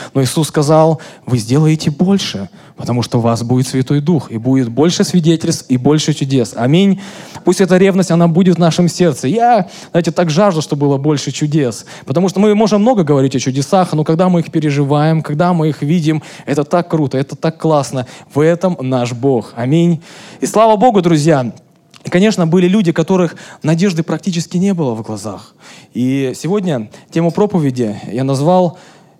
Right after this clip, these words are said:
"Не теряй надежды". Не теряй надежды. Знаете, я ежедневно практически встречаюсь с людьми, а, в глазах которых потеряна надежда. Я занимаюсь ещё служением реабилитации наркоалкозависимых. И когда встречаешься с родителями,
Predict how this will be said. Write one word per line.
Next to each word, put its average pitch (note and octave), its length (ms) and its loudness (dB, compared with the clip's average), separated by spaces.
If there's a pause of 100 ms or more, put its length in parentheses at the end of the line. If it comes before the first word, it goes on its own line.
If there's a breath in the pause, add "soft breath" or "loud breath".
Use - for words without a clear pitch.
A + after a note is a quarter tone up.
(380)
"Не C#3+ 100 -2
теряй D3+ 240 0
надежды". A#2+ 480 -6 (1200 loud breath)
Не B2+ 160 -4
теряй E3+ 500 -4 (140)
надежды. A2 640 -6 (640 loud breath)
Знаете, D3 400 -4 (240 loud breath)
я E3+ 500 2 (400)
ежедневно E3+ 680 0 (120)
практически D3 500 -4
встречаюсь D3 520 -2
с - 100 -18
людьми, F#3 340 -2 (140)
а, A#2+ 400 -4
в A#2 60 -12
глазах C#3+ 340 -4
которых D#3+ 540 -6 (100)
потеряна C3+ 420 -6
надежда. A2 500 -6 (380 loud breath)
Я B2+ 140 -4
занимаюсь D#3+ 340 -2
ещё - 80 -6
служением D#3+ 480 -2
реабилитации C#3+ 600 0
наркоалкозависимых. C#3+ 1000 -2
И B2+ 60 -8
когда D3+ 140 0
встречаешься D#3+ 500 -4
с D3 80 -8
родителями, D3+ 600 -4